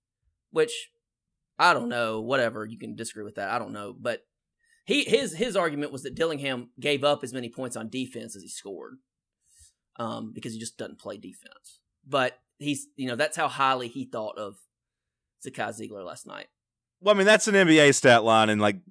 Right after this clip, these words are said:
Speaker 2: thirteen assists is crazy in itself. You, but, so, you know, to, to add in twenty-six points, and I think the number was he assisted or scored sixty of Tennessee's points. And that's not even counting, you know, free throws that lead from passes. And he had some big defensive plays, too.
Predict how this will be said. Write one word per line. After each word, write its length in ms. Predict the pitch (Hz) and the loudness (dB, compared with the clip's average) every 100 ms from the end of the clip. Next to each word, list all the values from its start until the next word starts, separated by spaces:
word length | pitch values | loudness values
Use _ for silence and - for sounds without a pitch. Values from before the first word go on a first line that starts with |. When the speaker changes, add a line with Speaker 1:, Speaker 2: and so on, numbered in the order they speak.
| - - - - | -20 -20 -20 2
Speaker 2:
thirteen 320 | 190 180 180 | 4 6 6
assists 440 | 131 - 147 127 - | 4 6 8 8 4
is 80 | |
crazy 380 | - 123 117 101 | 2 6 6 6
in 80 | 104 | 2
itself. 600 | 76 - 98 67 - - - _ - | 0 -2 0 -2 -8 -20 -20 _ -12
You, 100 | 120 | -4
but, 220 | 113 98 | -2 -2
so, 100 | 123 | 0
you 60 | |
know, 100 | 117 | 2
to, 140 | 107 107 | 2 0
to 160 | - | 2
add 140 | 120 131 | 4 6
in 120 | 123 | 4
twenty-six 460 | - 143 117 117 - | 6 6 6 4 2
points, 380 | 117 107 104 | 4 6 6
and 140 | 107 87 - - - | 2 0 -6 -20 -8
I 80 | - | 0
think 220 | 123 151 | 4 6
the 60 | 139 | 6
number 300 | 131 135 127 | 6 6 8
was 180 | 123 113 | 6 6
he 80 | 127 | 4
assisted 460 | 113 131 123 135 | 4 2 2 4
or 100 | 117 | 4
scored 360 | - - 123 104 | 4 6 6 6
sixty 460 | - 127 107 131 | 4 2 2 4
of 100 | 123 | 4
Tennessee's 360 | - 131 123 127 | 4 0 0 0
points. 440 | 131 131 - - - _ _ _ _ _ _ _ _ _ _ _ _ _ | 2 2 2 -10 -18 _ _ _ _ _ _ _ _ _ _ _ _ _
And 80 | 120 | -2
that's 140 | 135 | 4
not 100 | 151 | 4
even 140 | 131 104 | 4 4
counting, 560 | 120 117 110 101 92 - _ _ _ - | 6 6 6 2 0 -4 _ _ _ -4
you 120 | 113 | 4
know, 160 | 113 92 | 4 6
free 180 | 120 | 4
throws 340 | 127 113 90 82 | 6 6 6 4
that 160 | 92 | 0
lead 260 | 95 101 92 | 4 4 4
from 280 | - 98 87 | 2 2 2
passes. 600 | 95 87 - 64 - - _ _ _ _ _ _ _ - | 2 0 -2 -10 -18 -20 _ _ _ _ _ _ _ 0
And 160 | 160 175 | 4 8
he 60 | |
had 200 | 165 165 | 8 8
some 180 | 165 139 | 6 4
big 240 | 127 151 | 6 6
defensive 420 | 110 139 131 113 101 | 6 6 6 0 2
plays, 260 | 117 101 | 2 2
too. 320 | - 110 85 | 2 2 2